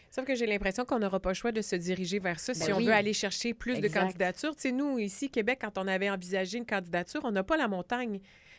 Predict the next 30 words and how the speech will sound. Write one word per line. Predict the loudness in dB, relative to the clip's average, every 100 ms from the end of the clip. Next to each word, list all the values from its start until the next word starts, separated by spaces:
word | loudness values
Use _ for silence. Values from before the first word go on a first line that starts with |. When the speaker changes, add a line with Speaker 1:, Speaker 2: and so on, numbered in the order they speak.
| -4
Speaker 1:
Fait | -2
qu'à | 0
un |
moment | 2 2
donné, | 2 0
t'as | 0 -2
pas | -2
le |
choix | -2 -4
de | -2
t'affilier | -6 -4 -4 -2
Speaker 2:
Tout |
Speaker 1:
avec | 0 0
Speaker 2:
à |
Speaker 1:
une | 0 -2
Speaker 2:
fait. |
Speaker 1:
autre | -2 -2 -4
ville. | -2 -4 -4 -10 -18
Puis | -2
quand | 0 2
on | 2
a | 2
fait | 0 -2
les | 0 -2
Jeux | -2 -4
du | -6
côté | -4 -4 -2 -6
de, | 0 0 0 -2
de | -2 -4
Vancouver, | -4 -6 -6 -4 -2 0 -2